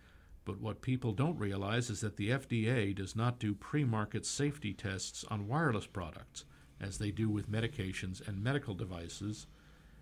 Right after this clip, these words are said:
even though they emit microwave radiation. The F D A seems to be influenced by the congressmen who direct and oversee them and who receive millions of dollars in campaign contributions from the wireless industry.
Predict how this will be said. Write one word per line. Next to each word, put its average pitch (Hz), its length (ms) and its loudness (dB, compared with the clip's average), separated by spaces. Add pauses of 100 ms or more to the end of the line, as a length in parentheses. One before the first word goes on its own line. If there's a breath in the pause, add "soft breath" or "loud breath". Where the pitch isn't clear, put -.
(260 loud breath)
even 143 260 4
though 123 160 6
they 120 140 4
emit 107 340 2
microwave 98 540 -2
radiation. 104 540 0 (1600 loud breath)
The 127 140 6
F 147 100 2
D 123 720 2
A 139 180 6
seems 151 400 4
to - 80 0
be 117 140 4
influenced 113 680 0
by 107 180 2
the 101 160 0
congressmen 117 680 0
who 101 140 -2
direct 113 440 0
and 107 140 -2
oversee 104 440 0
them 104 220 2
and 110 200 0
who 117 140 4
receive 107 440 2
millions 127 380 2
of 104 120 -2
dollars 104 420 0
in 101 80 -2
campaign 107 500 0
contributions 92 800 -4
from 92 160 -6
the 95 100 -4
wireless 113 440 2
industry. 82 480 -8